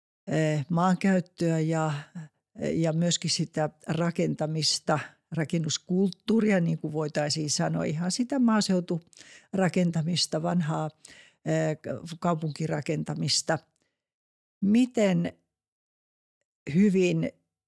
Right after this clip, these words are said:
katsot, että viranomaistoimiin se on, eh, o-, ohjattavissa tai oikeastaan niinku pidettävissä,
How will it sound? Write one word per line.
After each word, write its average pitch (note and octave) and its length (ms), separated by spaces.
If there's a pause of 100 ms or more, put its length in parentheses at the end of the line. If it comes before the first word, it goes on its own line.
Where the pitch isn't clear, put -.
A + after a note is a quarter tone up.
(400)
katsot, G3 580
että D3 680 (1160)
viranomaistoimiin D3+ 1200
se F#3 320
on, D3+ 400 (1500)
eh, D#3 400 (1900)
o-, F#3+ 460
ohjattavissa F#3+ 840
tai E3 280
oikeastaan E3 680
niinku E3 240
pidettävissä, D#3+ 1000